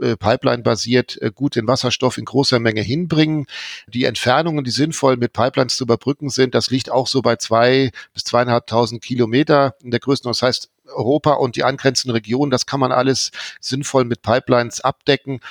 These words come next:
Aber wenn wir dann über, ich sag mal, äh, Importe aus, äh, weiter entfernten Regionen, Südamerika, Südafrika und so weiter sprechen, da ist das eigentlich keine Option mehr. Da sind die Entfernungen zu groß und die Verluste dann auch, äh, beim leitungsgebundenen Transport.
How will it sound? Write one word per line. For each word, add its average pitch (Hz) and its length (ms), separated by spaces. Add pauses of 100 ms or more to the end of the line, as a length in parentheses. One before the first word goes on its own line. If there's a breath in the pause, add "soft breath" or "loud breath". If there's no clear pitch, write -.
(180 loud breath)
Aber 113 320
wenn 120 160
wir 117 80
dann 127 220
über, 120 560
ich - 160
sag 113 180
mal, 117 300
äh, 117 280
Importe 117 540
aus, 120 380
äh, 113 160
weiter 127 260
entfernten 113 400
Regionen, 113 380
Südamerika, 117 580
Südafrika 117 520
und 110 60
so 101 100
weiter 110 200
sprechen, 113 460 (400 loud breath)
da 107 100
ist 113 160
das 110 140
eigentlich 101 260
keine 107 300
Option 104 420
mehr. 107 80
Da 101 60
sind 104 200
die 101 60
Entfernungen 101 520
zu - 120
groß - 360
und 104 80
die 107 60
Verluste 117 460
dann 98 160
auch, 98 460
äh, 101 160
beim 101 180
leitungsgebundenen 92 720
Transport. - 560